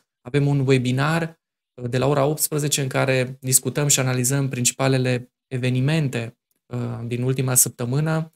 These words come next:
De asemenea, în toamna anului două mii douăzeci și doi am dat startul unei noi rubrici aici în comunitate, se numește Portfolio Mastermind, în care,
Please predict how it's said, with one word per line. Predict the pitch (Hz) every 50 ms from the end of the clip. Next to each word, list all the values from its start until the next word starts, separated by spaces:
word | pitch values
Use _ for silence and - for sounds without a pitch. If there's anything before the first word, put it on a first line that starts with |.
| _ _ -
De | -
asemenea, | 139 131 - 160 175 175 175 170 170 165 160 -
în | - 139 131
toamna | 139 160 160 160 151 156
anului | 156 151 143 139 135
două | 135 143 147
mii | 143 139 127
douăzeci | 135 131 135 127 127
și | - - 123
doi | 143 151 156 147
am | 147 139
dat | 156 151 -
startul | - - 156 151 156 - 147 147 151 147 139 139 143
unei | 143 135 135 139
noi | 147 160 165 160 143
rubrici | 139 151 147 131 139 135 120 120 - - -
aici | 123 131 131 -
în | 127
comunitate, | 120 - 117 120 117 117 - 143 143 147 147 139
se | - 135
numește | 131 131 139 135 - 135
Portfolio | 131 - 127 123 - 123 120 - 143 139 127
Mastermind, | 123 123 131 143 - - 156 151 151 151 147 151 147 143
în | 143 139
care, | 131 147 143 147 147 147 147 143 135 139 -